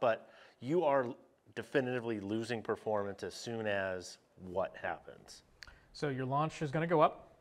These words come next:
Speaker 2: That's the first sign. Um, if you put on a loft and line machine and the numbers are perfect, your launch is gonna go up, you're gonna see a reduction in your spin numbers, and your carry is gonna shrink, which means you're gonna swing harder. And then when you start swinging harder,
Speaker 1: We know what
Speaker 2: it's not
Speaker 1: happens.
Speaker 2: going higher and
Speaker 1: <laughs>
Speaker 2: carrying even
Speaker 1: Yeah.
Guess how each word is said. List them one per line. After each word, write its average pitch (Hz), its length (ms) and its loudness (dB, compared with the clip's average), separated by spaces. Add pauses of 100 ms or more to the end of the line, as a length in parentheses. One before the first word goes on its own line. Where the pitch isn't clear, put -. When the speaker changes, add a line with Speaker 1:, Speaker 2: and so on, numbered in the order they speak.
(160)
Speaker 2:
That's 131 180 0
the 165 120 -4
first 151 260 0
sign. 113 220 -6 (800)
Um, 127 240 -2
if 143 140 -8
you 135 80 -6
put 196 160 6
on 180 180 8
a 165 460 6
loft 160 260 6
and 151 80 0
line 156 140 2
machine 160 320 -4
and 135 80 -4
the 135 40 -4
numbers 139 300 -2
are 120 60 -4
perfect, 156 420 -4 (160)
your 127 140 -4
launch 131 400 -2
is 123 80 -6
gonna 135 160 -2
go 135 160 0
up, 143 400 -2
you're 131 100 -4
gonna 131 140 -4
see - 180 -6
a 127 60 -2
reduction 127 440 -4
in 139 60 -6
your 147 120 -6
spin 139 280 -6
numbers, 131 400 -6 (300)
and 123 80 -8
your 113 80 -8
carry 165 420 4
is 123 80 -4
gonna 123 160 -8
shrink, 117 340 -10
which 127 140 -10
means 123 160 -6
you're 135 80 -4
gonna 127 100 -6
swing 120 220 -12
harder. 156 400 2 (380)
And 127 100 -4
then 131 80 -2
when 131 80 -2
you 127 80 -4
start 135 220 0
swinging 135 240 0
harder, 165 320 12
Speaker 1:
We 131 100 6
know 135 140 8
what 113 100 10
Speaker 2:
it's 101 160 6
not 156 120 6
Speaker 1:
happens. 139 100 6
Speaker 2:
going 147 240 6
higher 156 300 8
and 143 140 -2
Speaker 1:
<laughs> - 0 -
Speaker 2:
carrying 147 320 6
even 131 180 2
Speaker 1:
Yeah. 107 60 2